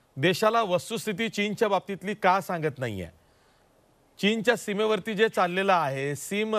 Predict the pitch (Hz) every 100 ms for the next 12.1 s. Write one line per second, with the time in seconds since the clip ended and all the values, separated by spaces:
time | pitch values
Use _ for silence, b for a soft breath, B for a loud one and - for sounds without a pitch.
0 | 180 B B B - 214 226 220 - 165
1 | 226 226 220 233 196 190 165 160 143 -
2 | 139 143 165 165 185 220 151 151 165 214
3 | 202 220 190 208 185 190 190 202 190 147
4 | B 123 165 - 202 208 151 135 214 196
5 | 170 147 151 143 131 175 196 196 B B
6 | B B 123 185 208 208 214 208 202 -
7 | 196 165 233 214 196 160 151 127 143 135
8 | - 139 160 208 190 196 226 233 180 202
9 | 185 147 185 180 175 160 147 139 135 127
10 | B B - 165 202 165 190 175 b b
11 | b b - 143 170 196 - 208 214 208